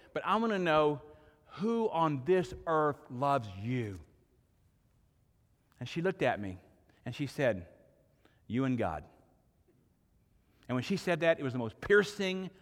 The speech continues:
thought in my heart, because I thought I could have missed hearing words that motivate my heart to go again and impact people's lives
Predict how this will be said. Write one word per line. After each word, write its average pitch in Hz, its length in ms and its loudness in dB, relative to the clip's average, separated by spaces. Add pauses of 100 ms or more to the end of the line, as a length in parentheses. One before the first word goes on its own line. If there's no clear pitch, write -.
(100)
thought 143 260 6
in 127 100 0
my 117 140 4
heart, 113 260 2 (840)
because 143 160 2
I 139 60 4
thought 139 260 6
I 139 120 -2
could 170 160 -2
have 120 80 -2
missed 143 540 -2 (360)
hearing 147 480 0
words 131 440 0 (260)
that 120 120 0
motivate 123 440 2
my 110 140 -4
heart 110 320 -2
to 113 60 -6
go 110 240 -4
again 104 280 -4
and 98 120 -6
impact 104 400 -6
people's 92 320 -12
lives 90 260 -4